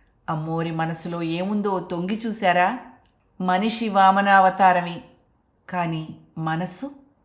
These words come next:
మనిషి వికారం, కానీ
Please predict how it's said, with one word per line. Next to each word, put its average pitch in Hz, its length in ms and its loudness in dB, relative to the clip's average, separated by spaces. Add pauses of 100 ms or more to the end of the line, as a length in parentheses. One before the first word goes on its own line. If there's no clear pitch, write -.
(760)
మనిషి 277 400 0
వికారం, 226 520 0 (100)
కానీ 190 340 -2